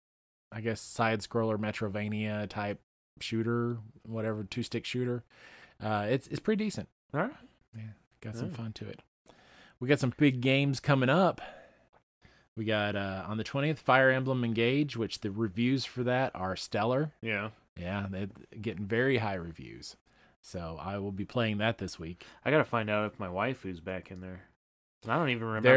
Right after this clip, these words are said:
Speaker 1: There's
Speaker 2: her name.
Speaker 1: there's a lot, and thank God that somebody must have been listening to me because it's fully voice acted.
Speaker 2: Is it?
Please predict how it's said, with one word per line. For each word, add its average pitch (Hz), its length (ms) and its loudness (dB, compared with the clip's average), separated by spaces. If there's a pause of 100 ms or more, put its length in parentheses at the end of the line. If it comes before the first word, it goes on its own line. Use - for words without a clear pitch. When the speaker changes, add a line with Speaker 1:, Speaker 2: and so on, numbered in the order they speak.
(140)
Speaker 1:
There's 120 140 2
Speaker 2:
her 113 60 -4
name. 104 260 -4 (180)
Speaker 1:
there's 117 260 4
a 113 60 6
lot, 117 440 6 (120)
and 107 360 -2 (160)
thank 131 420 4
God 143 720 8
that 117 540 2
somebody 143 380 6
must 135 220 4
have 131 60 -2
been 120 140 2
listening 123 340 2
to 107 160 -4
me 95 260 -4
because 107 300 0
it's 95 140 -8 (260)
fully 135 260 6
voice 117 300 2
acted. 80 420 -10 (280)
Speaker 2:
Is 135 260 2
it? 110 160 2